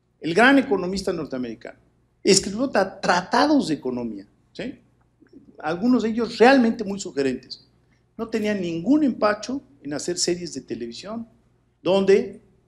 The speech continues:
es-, describía, por ejemplo, qué es la inflación. Ya, usted quiere entenderla. Y entonces aparecía John Kenneth Galbraith, que era un hombre muy, muy alto, según contaba Fuentes,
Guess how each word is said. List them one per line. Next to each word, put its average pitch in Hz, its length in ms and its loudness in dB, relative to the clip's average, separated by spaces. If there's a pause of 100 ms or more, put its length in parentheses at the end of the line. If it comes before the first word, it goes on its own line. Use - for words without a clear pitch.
(560)
es-, - 380 -4
describía, 165 1000 -2
por 127 120 -2
ejemplo, 151 400 -4
qué 175 100 0
es 165 80 -2
la 170 40 -2
inflación. 165 400 -6 (1300)
Ya, 139 100 -4
usted 220 220 -6
quiere 247 180 4
entenderla. 196 440 -2
Y 185 80 -4
entonces - 180 -6
aparecía 190 440 -2
John 180 140 -2
Kenneth 180 200 -8
Galbraith, 165 280 -4
que - 80 -8
era 170 60 -8
un 170 60 -4
hombre 160 160 -4
muy, 247 240 2
muy 359 200 0
alto, 269 380 0
según 247 280 -14
contaba 143 360 -8
Fuentes, 156 420 -6